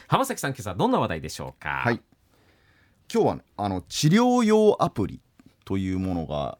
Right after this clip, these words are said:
Speaker 2: あるということで、
Speaker 1: はあ。
Speaker 2: 少し紹介をしたいなと思うんですけども、
Speaker 1: はい。
Speaker 2: あの、ちょっと私もこの医療、薬の業界、それほど当然専門ではないので、
Speaker 1: うん。
Speaker 2: あの、少し語弊がある部分もあるかもしれませんが、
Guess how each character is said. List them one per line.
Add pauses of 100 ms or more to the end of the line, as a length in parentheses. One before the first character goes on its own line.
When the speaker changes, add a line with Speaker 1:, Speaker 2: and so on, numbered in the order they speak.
(120)
Speaker 2:
あ
る
と
い
う
こ
と
で、
Speaker 1:
は
あ。
Speaker 2:
少
し
紹
介
を
し
た
い
な
と
思
う
ん
で
す
け
ど
も、
Speaker 1:
は
い。
Speaker 2:
あ
の、
ち
ょ
っ
と
私
も
こ
の
医
療、
薬
の
業
界、
そ
れ
ほ
ど
当
然
専
門
で
は
な
い
の
で、
Speaker 1:
う
ん。
Speaker 2:
あ
の、
少
し
語
弊
が
あ
る
部
分
も
あ
る
か
も
し
れ
ま
せ
ん
が、